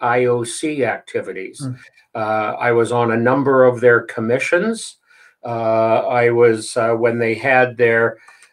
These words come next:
Speaker 1: uh, the problem of, um, uh, of Salt Lake City back in ninety-nine,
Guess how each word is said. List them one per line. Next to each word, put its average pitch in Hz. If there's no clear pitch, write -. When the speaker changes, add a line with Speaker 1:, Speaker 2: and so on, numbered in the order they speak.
Speaker 1:
uh, 113
the 123
problem 139
of, 127
um, 117
uh, 113
of 120
Salt 135
Lake 127
City 151
back 120
in 120
ninety-nine, 120